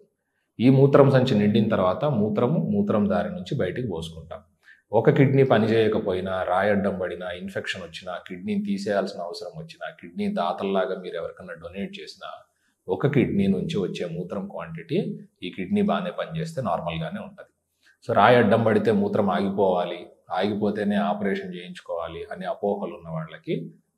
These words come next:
చెప్పదలుచుకున్నది ఇది. ఈ కిడ్నీ పని చేయకపోవటం అంటే ఏంటి సార్? రాయి అడ్డం పడితే కిడ్నీ పని చేయలేదంటే తీసేయాలా అంటే కాదు. ఇది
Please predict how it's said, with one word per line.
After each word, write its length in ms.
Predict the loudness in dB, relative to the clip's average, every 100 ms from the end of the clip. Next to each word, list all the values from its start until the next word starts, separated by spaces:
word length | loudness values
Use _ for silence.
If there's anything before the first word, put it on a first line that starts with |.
| _ -10
చెప్పదలుచుకున్నది 680 | -6 -6 -6 -10 -12 -6 -4
ఇది. 260 | -4 -8 _ _ _ _ _ -2
ఈ 80 | -2 0
కిడ్నీ 280 | 0 4 6
పని 180 | 6 6
చేయకపోవటం 800 | 8 10 8 6 6 6 6 2
అంటే 200 | 2 2 4
ఏంటి 240 | 4 2
సార్? 240 | 0 -2 -4 -10 -16 -4
రాయి 240 | 2 2
అడ్డం 240 | 2 0 0
పడితే 240 | 0 -2
కిడ్నీ 300 | -4 -6 -6
పని 200 | -4 0
చేయలేదంటే 340 | 0 0 -2 -6
తీసేయాలా 560 | -8 -8 -4 -4 -4
అంటే 260 | -8 -8 -6 -4
కాదు. 280 | -2 -2 -4 -12 -8
ఇది 140 | -6